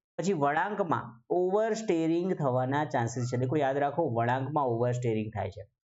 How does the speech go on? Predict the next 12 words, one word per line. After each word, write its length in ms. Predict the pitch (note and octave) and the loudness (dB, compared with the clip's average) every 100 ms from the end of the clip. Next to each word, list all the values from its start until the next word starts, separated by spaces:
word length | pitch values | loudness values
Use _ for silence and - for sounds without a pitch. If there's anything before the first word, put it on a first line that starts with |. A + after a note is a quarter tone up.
| _ _ | _ _
જ્યારે 200 | C#3+ F3+ | 0 2
આ 20 | |
રીતે 180 | F3 F3+ | 2 2
વળાંક 340 | D#3 C#3 D#3+ | 2 2 2
લઈએ 200 | E3+ F3+ | 0 2
ને 60 | A#3 | 2
આપણે, 260 | F3 A2 G2 - _ _ _ _ _ _ _ - | 0 -2 -4 -8 _ _ _ _ _ _ _ -2
તો 60 | |
અહીંયા 180 | D3 F3+ - | 0 2 0
ઓવર 240 | F3+ A3 | 2 2
સ્ટીયરિંગ, 340 | A3 F3 B2 D3 | 0 0 0 2
ઓવર, 280 | F3+ G#3 | 0 0